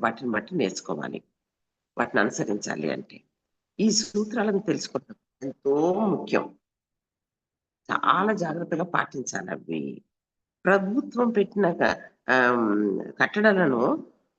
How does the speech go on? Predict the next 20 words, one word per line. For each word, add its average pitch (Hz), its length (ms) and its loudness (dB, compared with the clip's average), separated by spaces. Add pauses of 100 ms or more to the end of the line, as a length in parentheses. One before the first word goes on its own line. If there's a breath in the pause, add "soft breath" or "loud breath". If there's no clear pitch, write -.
మనస్సాక్షిని 220 1120 0
బట్టి 160 360 -4
ధిక్కరించుట. 185 640 -2 (1700)
ప్రభు-, 156 400 0
ప్రభుత్వం 165 480 -2 (100)
కొన్ని 165 280 0
ఆజ్ఞలు 139 400 -2
పెడుతుంది, - 380 -6 (840)
మన 123 260 0 (100)
మనస్సాక్షిని 190 640 -2
బట్టి 202 280 -2 (1000)
వాటిని 180 320 2
ధిక్కరించటం. 156 680 -2 (760)
ప్రభు 160 300 0
ఒప్పుకోడు 160 460 -4
వాటిని 110 460 -4
అని, 185 180 -6 (640)
మనం 147 180 2 (120)
సేవిస్తున్న 165 540 0 (120)
దేవుడు 135 220 0